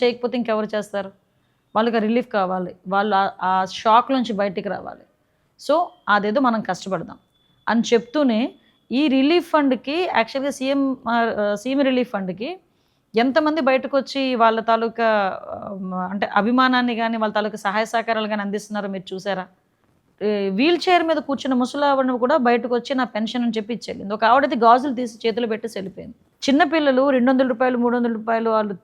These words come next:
డిబ్బీలో వేసుకున్నవి కూడా బయటకు తీసుకొచ్చి స్కూల్ పిల్లలు తీసుకొచ్చి చంద్రబాబు నాయుడు గారి చేతిలో పెట్టారు.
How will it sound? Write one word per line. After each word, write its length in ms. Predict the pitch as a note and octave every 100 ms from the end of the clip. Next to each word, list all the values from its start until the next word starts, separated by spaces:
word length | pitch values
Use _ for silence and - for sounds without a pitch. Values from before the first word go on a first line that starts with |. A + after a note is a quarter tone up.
| G3+
డిబ్బీలో 420 | F#3+ G#3 C4 C4
వేసుకున్నవి 480 | B3 A#3+ A#3+ A#3 A3
కూడా 180 | A3 A#3
బయటకు 340 | G#3+ G#3+ G#3+
తీసుకొచ్చి 680 | G#3 G#3 G3+ G3 - A3 D4+ _ _ -
స్కూల్ 360 | - B3+ C#4 A3+
పిల్లలు 360 | A#3 G#3+ C#4+ - - -
తీసుకొచ్చి 340 | B3 - A#3
చంద్రబాబు 360 | A#3+ A3+ A#3+ A#3
నాయుడు 160 | A#3
గారి 240 | A3 G#3 G#3+
చేతిలో 200 | G#3 G#3
పెట్టారు. 360 | F#3 F3+ F3